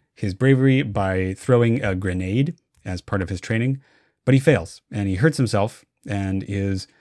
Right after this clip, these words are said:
uh, awoken several months later, horribly scarred and actually quite injured. He is given make work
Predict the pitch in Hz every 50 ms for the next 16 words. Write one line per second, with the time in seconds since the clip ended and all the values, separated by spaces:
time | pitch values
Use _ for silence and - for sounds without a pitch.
0 | _ _ _ _ _ _ _ - 104 95 92 90 90 90 98 - _ _ _ _
1 | _ - 98 98 104 110 107 - 123 113 110 110 107 113 - _ _ _ - -
2 | - - 110 107 107 107 104 101 - - 110 104 101 104 101 98 98 - - _
3 | _ _ _ _ _ _ - - - 120 113 110 104 104 95 90 - - 110 101
4 | 107 113 120 123 123 131 - - - 98 98 95 95 101 - 107 104 - - 113
5 | 104 101 95 95 - - - 120 117 110 - _ - 107 101 95 - - - _
6 | _ _ _ _ _ _ _ _ _ _ _ _ _ _ _ _ _ _ _ -
7 | 123 113 113 127 127 123 117 110 107 107 120 135 135 - 123 127 135 139 135 -